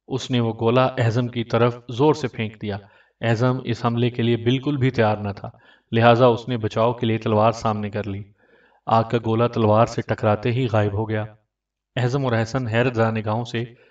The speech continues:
तलवार को देखने लगे। ढांचे ने दूसरा गोला फेंका, लेकिन तलवार से टकराते ही वो फिर गायब हो गया। एहजम फुर्ती से आगे बढ़ा और ढांचे की हड्डियों का सुरमा बना दिया।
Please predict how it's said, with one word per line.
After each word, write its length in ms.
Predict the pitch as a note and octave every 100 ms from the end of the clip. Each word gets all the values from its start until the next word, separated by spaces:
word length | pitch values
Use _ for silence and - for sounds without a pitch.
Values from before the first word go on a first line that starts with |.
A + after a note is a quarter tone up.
| - _
तलवार 300 | - G#2 A2
को 160 | A2+ A2+
देखने 300 | G#2 G2+ G#2+
लगे। 360 | G2 G2 G2 G2+ _ _ _ _ _ _ _ _ _ _ -
ढांचे 460 | G2+ A2 A2+ D3 C#3
ने 120 | B2
दूसरा 340 | A#2+ B2 C3+
गोला 240 | B2 B2 B2
फेंका, 320 | B2 A#2 B2+
लेकिन 260 | A#2+ A#2+
तलवार 320 | G#2+ A2 G#2 G#2
से 140 | A2+
टकराते 440 | A#2 A#2+ A#2 A2+
ही 120 | A#2 A#2+ B2 -
वो 160 | A2+ -
फिर 140 | A#2+
गायब 340 | B2 - C3 C3
हो 100 | B2+
गया। 220 | A#2+ A#2 A#2 _ _ _ _ _ _ -
एहजम 280 | A#2+ A#2+ C3+
फुर्ती 340 | - C3 -
से 120 | C3 B2+
आगे 220 | A2 A#2+
बढ़ा 220 | A2+ B2
और 140 | A#2+
ढांचे 420 | G#2 A2 G#2+ A#2 A2+
की 200 | A#2 A2+
हड्डियों 340 | A2 A2 A#2
का 120 | A#2
सुरमा 380 | A2+ - A2 A2
बना 240 | G#2 G2+
दिया। 220 | G2+ G#2